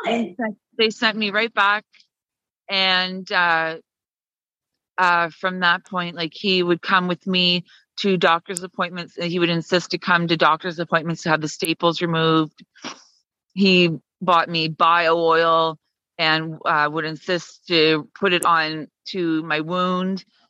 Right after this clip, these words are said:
Speaker 2: which now I don't even want bio oil. I, I really didn't want that because I, inside, I think I knew that that scar was the only evidence,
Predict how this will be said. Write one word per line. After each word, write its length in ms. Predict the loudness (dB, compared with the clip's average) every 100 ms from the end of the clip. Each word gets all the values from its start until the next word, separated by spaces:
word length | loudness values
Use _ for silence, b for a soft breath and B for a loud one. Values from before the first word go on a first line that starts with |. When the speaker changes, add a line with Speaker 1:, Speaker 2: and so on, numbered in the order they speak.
| _
Speaker 2:
which 560 | -2 -2 -2 -4 -4 -4 -12 _ -16 -8 0
now 420 | 2 4 4 2
I 140 | 0
don't 220 | 0 -4
even 440 | -6 -10 -10 -10 -12 _ _ _ _ -10
want 320 | 0 0 0 _ _ _ _ _ _ -6 2
bio 320 | 4 4 4
oil. 260 | 2 0 -4 0
I, 180 | 0 -2 -6 -6
I 140 | -6
really 320 | -4 -2 -2
didn't 260 | -4 -8 -2
want 260 | 0 0 2
that 300 | 2 2 -4 _
because 280 | -4 -4 -6
I, 320 | -6 -6 -8 -12 _ _ B B B -2
inside, 460 | 0 2 2 2
I 60 | 0
think 200 | -4 -2
I 100 | -2
knew 240 | -2 -6
that 240 | -4 -4 -2
that 200 | -4 -6
scar 400 | 0 4 4 4
was 220 | 0 0
the 140 | 0
only 300 | 0 0 -2
evidence, 640 | -2 -2 -6 -8 -12 -20